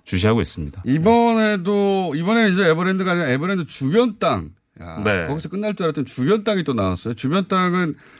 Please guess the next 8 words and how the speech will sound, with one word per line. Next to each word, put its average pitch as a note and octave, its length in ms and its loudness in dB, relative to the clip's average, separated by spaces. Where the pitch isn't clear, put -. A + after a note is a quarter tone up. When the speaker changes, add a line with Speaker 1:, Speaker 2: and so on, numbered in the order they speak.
Speaker 2:
저희가 D3 220 0
몇 B2+ 140 0
번 D3 100 -2
전해드리니까, C3+ 720 0
전해드렸으니까 B2+ 560 -2
간단히 A2+ 320 -2
요약하면 G#2 680 -2
할아버지가 D3+ 920 4